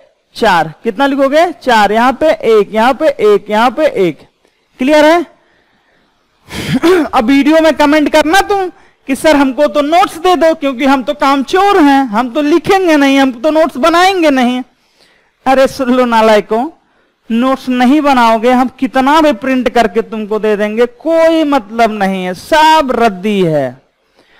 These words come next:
जब तक तुम खुद से नहीं लिखोगे, खुद का नोट्स नहीं बनाओगे, खुद से पढ़ के नहीं लिखोगे,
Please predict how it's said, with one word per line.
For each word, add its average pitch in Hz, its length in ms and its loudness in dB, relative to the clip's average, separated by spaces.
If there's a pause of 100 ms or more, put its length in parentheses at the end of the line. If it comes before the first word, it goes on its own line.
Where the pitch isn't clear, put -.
(180)
जब 226 180 -2
तक 285 120 0
तुम 254 240 -4
खुद 269 300 -2
से 370 180 0
नहीं 311 200 2
लिखोगे, 262 480 0
खुद 277 320 -6
का 339 180 2
नोट्स 294 320 -2
नहीं 240 200 -2
बनाओगे, 226 600 0
खुद 269 240 -8
से 359 200 -2
पढ़ 247 200 0
के 226 160 -2
नहीं 240 180 -2
लिखोगे, 226 500 0